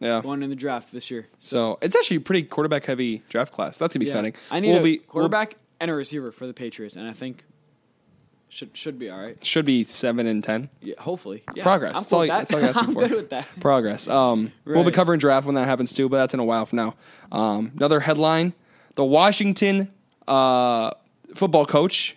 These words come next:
Speaker 1: I forget his name right now. Uh, it's kinda funky. Uh, here's his face. Um, he's gonna be the new <laughs> Alabama head coach. Um, I wonder how the players feel about that. That's pretty interesting.
Speaker 2: Big shoes to fill.
Speaker 1: Yeah, big,
Speaker 2: Big
Speaker 1: huge.
Speaker 2: shoes to
Speaker 1: I mean,
Speaker 2: fill.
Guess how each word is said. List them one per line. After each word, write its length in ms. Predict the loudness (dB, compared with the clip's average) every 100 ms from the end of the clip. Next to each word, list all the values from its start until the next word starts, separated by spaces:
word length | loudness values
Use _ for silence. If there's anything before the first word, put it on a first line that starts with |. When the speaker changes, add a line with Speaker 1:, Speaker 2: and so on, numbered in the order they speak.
| -2
Speaker 1:
I 120 | -2
forget 200 | 0 0
his 100 | 0
name 160 | 0 0
right 120 | 0
now. 200 | -4 -8 _ _ _ -6
Uh, 200 | -2 -2
it's 100 | 0
kinda 160 | 0 0
funky. 460 | -2 -4 -4 -6 -2
Uh, 140 | -2
here's 180 | -2 -4
his 140 | -6
face. 360 | -4 -4 -4 -10 _ _ _ -4
Um, 480 | 0 2 0 -2 -6
he's 140 | -4 0
gonna 100 | 2
be 120 | 2
the 100 | 2
new 300 | 4 4 2
<laughs> 40 |
Alabama 760 | 2 4 4 4 4 4 0 -4 _ -6
head 240 | -6 -2
coach. 500 | 0 0 0 -8 -10 _ _ _ _ -6
Um, 500 | -2 0 0 -2 -4 _ -2
I 60 | 2
wonder 180 | 4 4
how 80 |
the 80 | 0
players 300 | 0 -2 -2
feel 160 | -4 -6
about 160 | -6 -4
that. 100 | 0
That's 180 | 0 0
pretty 220 | -2 -2
interesting. 360 | -4 -6 -8 -10 -6
Speaker 2:
Big 180 | -4 -2
shoes 200 | -4 -6
to 100 | -10
fill. 300 | -12 -12 _ -6
Speaker 1:
Yeah, 220 | -2 -2
big, 200 | -2 -2
Speaker 2:
Big 100 | 0
Speaker 1:
huge. 220 | 2 0
Speaker 2:
shoes 80 | -2
to 40 |
Speaker 1:
I 20 | -4
mean, 260 | -6
Speaker 2:
fill. 80 | -8